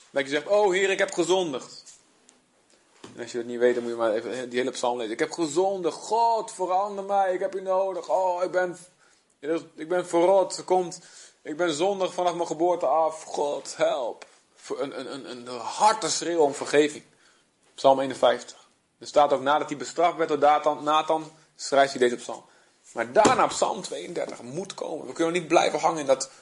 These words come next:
"Ik ben zo slecht, ik ben zo schuldig." Psalm tweeëndertig zegt David: "Gezegend is hij van wie de overtreding vergeven is,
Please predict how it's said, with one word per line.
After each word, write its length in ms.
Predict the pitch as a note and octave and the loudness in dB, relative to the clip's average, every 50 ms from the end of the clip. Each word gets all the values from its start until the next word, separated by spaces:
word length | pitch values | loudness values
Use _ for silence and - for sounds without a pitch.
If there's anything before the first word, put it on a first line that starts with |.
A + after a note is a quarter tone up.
| _ _ | _ _
"Ik 180 | - - - C3 | -10 -10 -6 -4
ben 120 | C#3+ C#3+ | -4 -4
zo 80 | B2+ B2+ | -4 -4
slecht, 340 | - - D3 A#2+ - - - | -6 -4 -4 -4 -4 -6 -8
ik 100 | - - | -12 -10
ben 120 | G#2+ F2+ | -10 -8
zo 80 | - - | -6 -6
schuldig." 440 | - - - - - - - - - _ _ _ _ _ _ _ _ _ | -6 -6 -8 -10 -12 -12 -14 -20 -20 _ _ _ _ _ _ _ _ _
Psalm 240 | - - C3+ C3 C3 | -4 -2 -2 -2 -2
tweeëndertig 580 | - - F3 F#3 G3+ G#3 F#3+ F3+ E3 D3+ C#3 | 2 6 8 8 8 8 8 6 6 6 4
zegt 280 | - - C#3 C3+ - - - - - - - - - - _ _ _ _ - - - - - - | 0 2 0 0 0 -4 -18 -20 -20 -20 -20 -20 -20 -20 _ _ _ _ -20 -10 -6 -6 -6 -6
David: 500 | - B2+ A#2 C#3 C#3+ C3 B2+ B2 A#2 A#2+ - - - - - - - - - - - - - - _ _ _ _ _ _ _ _ _ _ _ _ _ _ _ | -6 -2 4 6 8 8 8 6 2 -4 -6 -18 -20 -20 -20 -20 -20 -20 -20 -20 -20 -20 -20 -20 _ _ _ _ _ _ _ _ _ _ _ _ _ _ _
"Gezegend 880 | - - - C#3 B2+ B2+ D3+ G#3 A#3+ C4 C4+ B3+ A3 A#3+ B3 A#3+ G#3+ - | -8 -4 -2 -2 2 4 6 8 8 8 6 2 2 2 2 2 2 4
is 200 | F#3 G3 E3 - | 4 4 4 4
hij 500 | C#3 E3 F3 E3+ D#3 C#3 A#2+ G#2 - - - _ _ _ _ _ _ | 6 6 6 6 6 4 2 -2 -6 -12 -20 _ _ _ _ _ _
van 180 | - - C#3+ C#3 | -8 -4 -2 -2
wie 120 | C#3+ E3 | 0 0
de 120 | D3+ C#3+ - | 0 2 2
overtreding 840 | - C#3+ C3 B2 B2 - - - D#3 F3 F3+ F3+ F3+ F3+ E3+ - | 2 2 0 0 -6 -8 -2 0 2 4 4 2 2 0 -4 -8
vergeven 720 | - D3 C#3+ - - D3 C#3+ C#3 C3 - - - - - _ | -10 -10 -8 -2 2 4 4 4 2 -2 -10 -18 -20 -20 _
is, 380 | - - - - - - - - | -20 -20 -20 -20 -20 -20 -20 -20